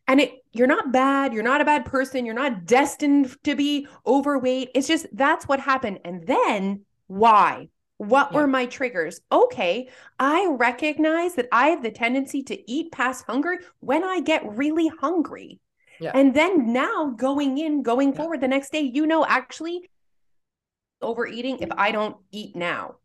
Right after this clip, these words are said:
Speaker 1: So
Speaker 2: Yeah.
Speaker 1: I'm gonna change the way I show up
Speaker 2: Yeah.
Speaker 1: and you're gonna tweak and adjust. But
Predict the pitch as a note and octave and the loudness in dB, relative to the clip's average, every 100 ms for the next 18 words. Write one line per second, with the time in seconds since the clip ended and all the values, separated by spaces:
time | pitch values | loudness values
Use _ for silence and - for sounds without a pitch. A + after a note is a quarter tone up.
0 | - B3 A3 F3+ G#3 A3+ A3+ A3+ G#3+ - | -4 0 0 2 0 2 -2 -4 -6 -4
1 | A#3+ B3+ B3 - A3+ A3 G3 G3 - A3 | -2 0 -2 -4 -4 -2 -2 -2 -6 -6
2 | C4 F4 E3+ E3 G3+ F#3+ F#3 F#3+ - - | -2 0 0 -2 -4 -4 -4 -6 -8 -4
3 | C#4 C#4 - G3+ F#3 F3+ C#3 D#3 - - | -2 -2 -6 -6 -6 -4 -6 -6 -16 -20
4 | - _ _ - B3+ | -20 _ _ 2 2